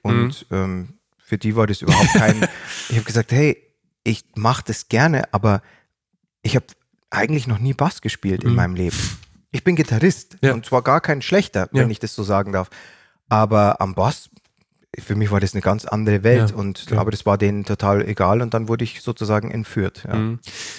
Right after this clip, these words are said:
Speaker 2: Das hast du ja eben auch schon gesagt, du bist, äh, dann auch wirklich in die U S A, äh, umgezogen.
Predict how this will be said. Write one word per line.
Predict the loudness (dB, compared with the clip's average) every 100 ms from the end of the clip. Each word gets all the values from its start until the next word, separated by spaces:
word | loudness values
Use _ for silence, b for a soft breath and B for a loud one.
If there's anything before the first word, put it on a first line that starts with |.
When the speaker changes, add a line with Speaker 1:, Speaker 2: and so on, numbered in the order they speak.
| B
Speaker 2:
Das | 2
hast | 4
du | 6
ja | 6
eben | 4
auch | 4
schon | 2
gesagt, | 2 2 2 0
du |
bist, | -2 -2 -2
äh, | -4
dann | -2 0
auch | -2 -4
wirklich | -6 -6
in | -4
die | -2
U | 0
S | 0
A, | 2 0 0 -2 -4
äh, | -2
umgezogen. | 2 2 0 0 0 0 -4